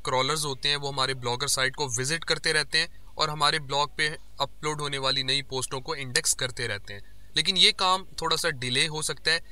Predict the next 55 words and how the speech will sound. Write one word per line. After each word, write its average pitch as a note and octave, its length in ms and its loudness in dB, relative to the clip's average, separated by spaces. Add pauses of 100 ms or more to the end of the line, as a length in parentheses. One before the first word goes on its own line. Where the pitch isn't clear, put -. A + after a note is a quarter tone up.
(320)
इसलिए G#3 340 8
हम F3+ 300 -2
यूआरएल E3 440 2
को F3 140 -4
खुद F#3 300 -2 (240)
इंडेक्स D#3+ 360 2
करवा C3+ 320 2
रहे D3 120 2
हैं, D3+ 100 2
यानी D3 240 2
मैनुअली D3 500 0
हम D#3 160 -4
काम C#3 260 0
कर C3 180 -2
रहे C#3 100 0
हैं - 300 -8
ताकि D3 260 4
जल्दी D3+ 320 -2
से D#3+ 140 -2
जल्दी C#3 300 -2
ये C#3+ 160 0
इंडेक्स B2+ 380 -4
हो A#2+ 80 -6
जाए D#3+ 140 -4
Google A#2 320 -6
में। G#2 140 -10 (520)
तो D3 80 -2
यहाँ D#3 220 0
पर F#3+ 160 -2
यूआरएल F3 380 2
जब E3+ 140 0
आप E3 180 0
टाइप D3+ 260 4
कर C#3+ 140 2
लेंगे C#3+ 280 2 (380)
उसके F3 240 2
बाद F3+ 240 2
यहाँ C3+ 320 -2
देखिए E3 320 0
आपको D3+ 260 0
एक C#3+ 140 -4
ऑप्शन C#3+ 360 -2
नज़र C3+ 180 -6
आ B2+ 100 0
रहा D3+ 120 0
है E3 60 -6
रिक्वेस्ट C#3+ 480 -2
इंडेक्सिंग। B2+ 560 -2 (420)
आपने F3 300 4
इसके D#3+ 220 0
ऊपर D#3 180 -2
क्लिक C#3 260 -8
कर G#2+ 180 -6
देना G#2 220 -8
है। - 160 -4